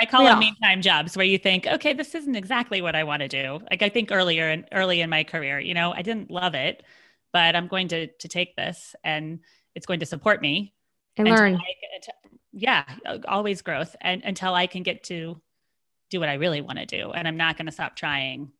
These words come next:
Speaker 1: until I get there.
Speaker 2: Yeah, you can always gain experience doing those things, so you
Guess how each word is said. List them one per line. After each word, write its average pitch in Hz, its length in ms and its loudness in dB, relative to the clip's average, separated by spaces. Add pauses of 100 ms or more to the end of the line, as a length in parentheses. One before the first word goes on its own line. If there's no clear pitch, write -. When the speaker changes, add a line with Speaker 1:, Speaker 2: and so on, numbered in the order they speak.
(640)
Speaker 1:
until 160 260 -6
I 139 100 -4
get 143 220 -8
there. - 240 -8 (480)
Speaker 2:
Yeah, 320 140 6
you 254 160 4
can 285 100 4
always 262 240 6
gain 208 220 6
experience 196 520 4
doing 190 240 6
those 180 220 4
things, 180 400 0
so 185 280 6
you 180 220 2